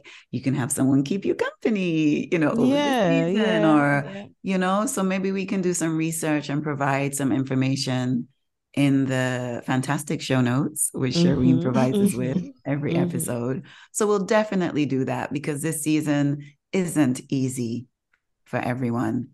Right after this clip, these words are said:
Speaker 2: No,
Speaker 1: And I'm
Speaker 2: it's
Speaker 1: really
Speaker 2: not.
Speaker 1: happy that we have touched on that, because duality, you know?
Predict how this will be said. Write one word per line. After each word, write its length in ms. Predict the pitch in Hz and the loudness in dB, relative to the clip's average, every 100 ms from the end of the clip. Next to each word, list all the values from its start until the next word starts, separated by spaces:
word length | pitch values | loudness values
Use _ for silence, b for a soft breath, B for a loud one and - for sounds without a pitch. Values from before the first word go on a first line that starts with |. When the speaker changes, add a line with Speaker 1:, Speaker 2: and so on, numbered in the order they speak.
| - | -6
Speaker 2:
No, 260 | 180 175 175 | 0 2 4
Speaker 1:
And 120 | 151 | 4
I'm 60 | 131 | 4
Speaker 2:
it's 60 | |
Speaker 1:
really 220 | 143 143 | 4 4
Speaker 2:
not. 180 | 170 151 | 2 0
Speaker 1:
happy 400 | - 135 127 127 - _ | -4 -4 -4 -6 -14 _
that 180 | 135 131 | -6 -2
we 140 | 131 139 | 0 0
have 180 | 131 | -2
touched 340 | - 135 - - | -4 -4 -4 -4
on 140 | 123 | -4
that, 420 | 123 110 - - | -4 -6 -8 -8
because 560 | 147 131 131 127 131 - b b b | -8 -6 -4 -4 -6 -10 b b b
duality, 840 | - 143 139 160 156 151 123 123 131 _ | -4 0 2 2 0 -2 -6 -6 -12 _
you 160 | - 135 | -4 -2
know? 340 | 131 147 294 | 0 -2 -4